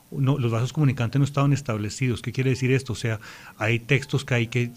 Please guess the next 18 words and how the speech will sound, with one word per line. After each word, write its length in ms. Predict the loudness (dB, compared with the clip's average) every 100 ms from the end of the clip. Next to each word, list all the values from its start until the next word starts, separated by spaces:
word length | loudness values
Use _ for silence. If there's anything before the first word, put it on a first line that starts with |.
| -2
hablan 280 | 0 0 -2
sobre 260 | -4 -6
libreros, 520 | -6 0 2 2 0 -4
textos 280 | -10 -10
que 100 | -8
hablan 180 | -6 -6
sobre 260 | -6 -6 -6
lugares, 460 | -4 -2 0 -2
sobre 260 | -4 -6 -4
libros, 360 | -2 -2 -2 -4
sobre 200 | -6 -8
sensaciones 680 | -10 -10 -6 -2 0 0 -4
o 60 |
sobre 400 | -6 -6 -6 -8 -10 -18 -8
algunos 360 | -4 -2 -2 0
temas 300 | 0 0 0
en 80 |
común 320 | 0 2 0